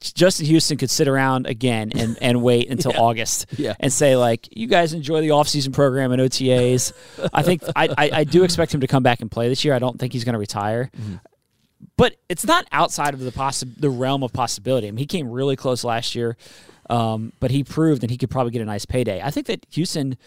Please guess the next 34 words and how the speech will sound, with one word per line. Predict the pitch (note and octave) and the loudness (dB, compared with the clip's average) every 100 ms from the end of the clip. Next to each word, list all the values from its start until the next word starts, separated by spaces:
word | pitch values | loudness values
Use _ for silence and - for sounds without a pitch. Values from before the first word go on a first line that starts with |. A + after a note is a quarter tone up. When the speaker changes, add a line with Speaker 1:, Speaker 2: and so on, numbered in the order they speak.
| _ - | _ -6
Speaker 2:
I | |
Speaker 1:
when | B2+ | -2
you | C3 | 4
Speaker 2:
I | D#3+ | 4
Speaker 1:
have | - | 4
a | |
Speaker 2:
think | E3+ | 4
it | |
Speaker 1:
season | E3 E3 | 4 4
Speaker 2:
depends | C3 A#3 G#3 | 0 -2 0
on | F3 C#3+ | -2 0
what, | C#3+ F3+ E3+ | 0 -2 0
yeah, | E3+ A2+ | 0 0
what | G#2 B2+ A#3 | -2 0 0
does | G3 G3+ F3 | -2 -2 2
that | E3 C3+ | 0 0
payday | - D3+ A#2+ | -2 0 0
look | A2+ F3+ | -2 -2
like? | A2 G2+ | -2 0
If | A2 | 0
somebody's | F3+ C#4 D#3 | -2 -2 -2
willing | D3+ C#3 | 0 0
to | B2+ | 0
give | B2+ | 0
him | |
a | A2+ | 0
nice | A2 B2+ A#2 | 0 -2 -4
payday, | D#3+ F3+ A#2 | -4 -2 -2
he | A2 | -2
might | C#3 A2+ | -2 -4
sign | C3+ B2 | -4 -4
that | A2+ | -4
in | E2+ | -4
March. | A#2+ C#3+ - | -4 -4 -8